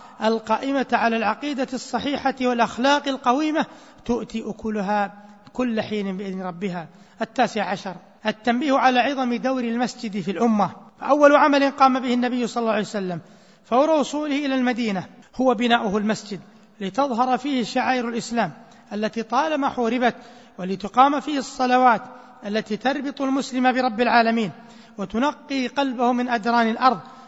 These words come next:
ولقد تم بناء المسجد في حدود البساطة، ففراشه الرمال والحصباء،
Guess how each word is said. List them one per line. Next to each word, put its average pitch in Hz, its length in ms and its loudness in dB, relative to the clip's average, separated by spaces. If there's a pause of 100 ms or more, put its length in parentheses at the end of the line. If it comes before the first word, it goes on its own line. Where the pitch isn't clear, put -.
(100)
ولقد 220 400 -2
تم 226 240 0
بناء 202 280 -4
المسجد 208 400 -4 (360)
في 311 120 -4
حدود 262 340 -2
البساطة، 214 580 0 (420)
ففراشه 220 640 -2
الرمال 220 360 0
والحصباء، 208 800 2